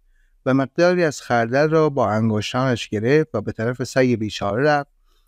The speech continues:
و با یک دست گردن سگ را محکم گرفته و با دست دیگرش خردل را به زور داخل دهان سگ چپاند. سگ با ضرب زور خودش را از دست استالین رهانید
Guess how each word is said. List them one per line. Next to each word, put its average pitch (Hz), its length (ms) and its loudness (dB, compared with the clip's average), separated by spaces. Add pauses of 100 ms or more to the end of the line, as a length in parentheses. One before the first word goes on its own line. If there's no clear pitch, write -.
(200)
و 117 120 4
با 113 140 2
یک 135 240 0
دست 110 340 -2
گردن 120 460 0
سگ 131 320 0
را 107 140 0
محکم 104 520 -2
گرفته 123 600 0
و 127 160 -2
با 107 140 -2
دست 131 320 -2
دیگرش 131 580 0
خردل 110 400 0
را 123 160 4
به 107 120 -2
زور 127 300 -2
داخل 120 420 0
دهان 113 380 -2
سگ 120 280 -2
چپاند. - 400 -12 (640)
سگ 175 380 2 (100)
با 123 200 4
ضرب 151 380 2
زور 143 400 0
خودش 160 520 0
را 143 140 2
از 113 180 0
دست 127 300 -2
استالین 117 600 -2
رهانید 104 500 -4